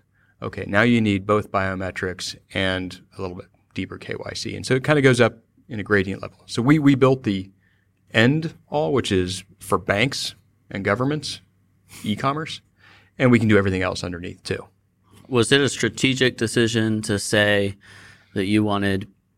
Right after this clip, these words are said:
Speaker 2: uh, to onboard people's life infrastructure, like their healthcare, their, uh, their basic needs in a, in a second or third world country, um, or a community, whatever, and then that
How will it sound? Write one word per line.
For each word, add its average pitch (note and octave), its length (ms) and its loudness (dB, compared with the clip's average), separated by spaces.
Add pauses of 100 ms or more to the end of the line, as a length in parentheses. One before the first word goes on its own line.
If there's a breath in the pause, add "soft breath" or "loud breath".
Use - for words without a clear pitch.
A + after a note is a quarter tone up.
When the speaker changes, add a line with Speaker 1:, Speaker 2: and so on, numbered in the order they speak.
Speaker 2:
uh, F#2 500 -4
to - 180 -10
onboard G2+ 640 0 (1080)
people's G#2 420 0
life G2+ 260 2
infrastructure, A2+ 800 2
like G#2 240 0
their F#2+ 200 -2
healthcare, G2+ 760 0
their, F2+ 400 -8 (420 soft breath)
uh, F2+ 340 -6 (280)
their G#2 100 0
basic A2+ 380 2
needs G#2 380 0
in G2 80 -4
a, F#2 240 -4
in G#2+ 100 -2
a F#2+ 160 -2 (120)
second G2+ 380 -2
or F#2+ 60 -6
third G2+ 200 0
world G2 200 -4
country, G2 500 -4 (460 loud breath)
um, F#2 560 -4 (280)
or F#2+ 120 -2
a F2 40 -4
community, A2 440 2
whatever, G2 420 -2 (420)
and G2+ 220 2
then G#2 280 4
that G2+ 320 2